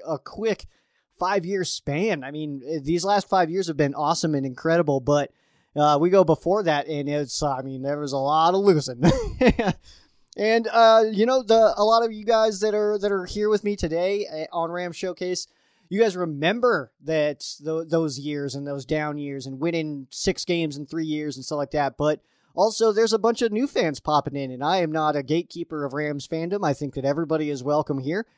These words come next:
without a single doubt. I don't care if you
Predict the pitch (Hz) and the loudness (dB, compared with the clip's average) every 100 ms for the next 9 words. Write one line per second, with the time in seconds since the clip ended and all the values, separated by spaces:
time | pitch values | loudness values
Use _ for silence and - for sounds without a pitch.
0 | _ _ - 151 - 156 170 147 - 185 | _ _ -2 -2 0 0 0 0 -2 -2
1 | 226 156 143 151 160 151 151 165 151 147 | -2 -2 0 0 0 -4 -4 -4 -4 -4
2 | 147 135 151 151 147 143 | -8 -10 -8 -6 -6 -6